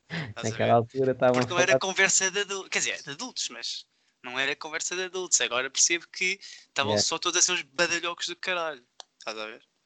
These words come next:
Speaker 1: Essa coisa,
Speaker 2: Agora,
Speaker 1: por exemplo.
Speaker 2: agora compreendo.
Speaker 1: Agora aqui para as raparigas, tipo, saberem todas, que já deve, claro que sabem,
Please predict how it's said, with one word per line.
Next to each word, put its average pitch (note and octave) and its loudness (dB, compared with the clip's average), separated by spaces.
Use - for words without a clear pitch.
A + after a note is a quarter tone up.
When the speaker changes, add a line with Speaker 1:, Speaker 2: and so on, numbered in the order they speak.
Speaker 1:
Essa B2+ 0
coisa, D3+ 6
Speaker 2:
Agora, C3 6
Speaker 1:
por B2+ -4
exemplo. G#2 -4
Speaker 2:
agora C#3+ -2
compreendo. D#3+ -10
Speaker 1:
Agora A#2+ 6
aqui A#2+ 2
para A#2+ 6
as A2 6
raparigas, A2+ 2
tipo, A#2 -4
saberem A#2 2
todas, C#3 0
que - -8
já G2+ 8
deve, G2 4
claro A2 4
que - -6
sabem, G#2+ 4